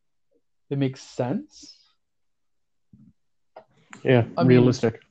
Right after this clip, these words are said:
Speaker 1: yeah, realistic, which is, you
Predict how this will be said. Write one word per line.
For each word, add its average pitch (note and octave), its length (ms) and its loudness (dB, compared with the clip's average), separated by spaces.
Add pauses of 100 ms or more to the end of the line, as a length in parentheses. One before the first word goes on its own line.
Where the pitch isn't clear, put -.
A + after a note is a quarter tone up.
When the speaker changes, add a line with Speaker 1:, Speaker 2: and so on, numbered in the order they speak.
(1040)
Speaker 1:
yeah, A3+ 300 -2 (140)
realistic, G3+ 800 2 (480)
which F3+ 220 -4
is, D#3+ 320 -6 (160)
you - 680 -20